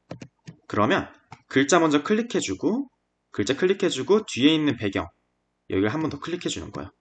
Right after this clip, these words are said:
지금 클릭이 안 되는데 가까이 가서 해줄게요. 자, 글자 클릭했고요. 그 다음에 뒤에 있는 거, 컨트롤 누르고 클릭해야 돼요. 컨트롤 누르고 클릭.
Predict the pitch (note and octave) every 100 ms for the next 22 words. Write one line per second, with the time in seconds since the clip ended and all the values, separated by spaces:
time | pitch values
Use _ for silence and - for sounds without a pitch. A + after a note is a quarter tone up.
0 | _ _ _ - _ _ _ - - -
1 | - F#2 F#2 E3+ D#3+ F#2+ G#2+ F#2 G#2 C3+
2 | - G2+ C3 A#2+ A#2+ D3 E3 - F2+ E3
3 | - _ _ _ _ _ - F#2 - A#2
4 | D#3+ F3 F3+ G#3+ G#3 - C#3 D3 G3 G3+
5 | _ - G2 G#2+ F#2+ - C3 A2+ F2+ D2
6 | _ - A3+ B3 A3 D#3 A2 A#2+ - C3
7 | - F#2 F2 C3 G#3 _ _ _ _ _
8 | _ _ _ _ _ _ _ _ _ _
9 | _ - - _ _ - C#3+ C#3+ C3+ G2+
10 | G2+ G2+ G3+ G#3 A3+ F#3+ -